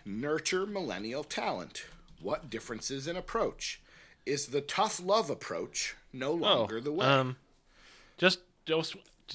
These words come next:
Speaker 2: to, to analyze like nobody else, Pav. Um, John Cena was born in nineteen seventy-seven. He is a millennial.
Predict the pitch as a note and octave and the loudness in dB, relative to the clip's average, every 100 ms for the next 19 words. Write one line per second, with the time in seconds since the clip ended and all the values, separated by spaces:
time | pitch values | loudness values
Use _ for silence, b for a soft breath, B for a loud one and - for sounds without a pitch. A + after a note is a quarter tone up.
0 | - D#3 C3+ B2+ E3+ E3+ F3+ A3+ E3+ C#3 | 0 4 4 6 4 8 8 10 12 12
1 | B2+ A#2+ A2+ B2 B2+ C3+ C#3 A#2+ B2 D3 | 10 6 4 0 4 4 6 6 8 8
2 | - - E2+ D#2 F2 - _ b b b | 4 -6 -6 -4 -8 -12 _ b b b
3 | b b C3+ C3+ C#3+ F#3 G4+ - D#4+ C4 | b b 10 10 10 8 8 8 6 6
4 | C#3+ C#3 F3+ D3 B2 B2 B2 G3 G#3+ F3+ | 6 8 8 8 6 4 4 6 4 6
5 | F#3+ F#3+ C3+ G3+ F#2+ D2+ - - _ B | 6 6 8 8 6 -2 -14 -20 _ B
6 | B B B B B B - - _ - | B B B B B B -20 -20 _ -4
7 | D#3 D#3 D#3+ D#3 D3+ D3 D#3 D#3 D3+ F3+ | 0 2 2 0 2 8 8 8 8 8
8 | G2+ E2+ | 6 -2